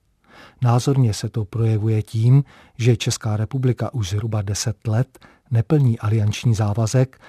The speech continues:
vydávat na obranu alespoň dvě procenta hrubého domácího produktu. V době vyhrocení ukrajinské krize vláda slíbila, že finanční prostředky bude postupně navyšovat.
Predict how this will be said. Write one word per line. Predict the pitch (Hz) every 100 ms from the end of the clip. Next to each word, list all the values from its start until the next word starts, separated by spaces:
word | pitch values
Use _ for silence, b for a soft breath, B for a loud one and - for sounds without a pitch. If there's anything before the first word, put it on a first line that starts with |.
| B B
vydávat | 117 123 151 135 107 117
na | 101
obranu | 107 113 120 135
alespoň | 110 110 - 123 117 107
dvě | 95 127
procenta | - 107 - 110 117 113
hrubého | 107 107 107 101 117
domácího | 113 104 104 101 - 101 104
produktu. | 117 107 120 - - 113 101 _ _ B B B B
V | -
době | 131 131 107
vyhrocení | 95 117 127 117 107
ukrajinské | 110 110 107 107 - 104
krize | - 107 107
vláda | 110 107 104 107
slíbila, | - 107 104 117 123 127 B B B 131
že | 110 117 104
finanční | - 117 120 - 117 107
prostředky | 104 - - 120 - 113
bude | 107 104
postupně | - - - - 113 107
navyšovat. | 107 117 - 110 110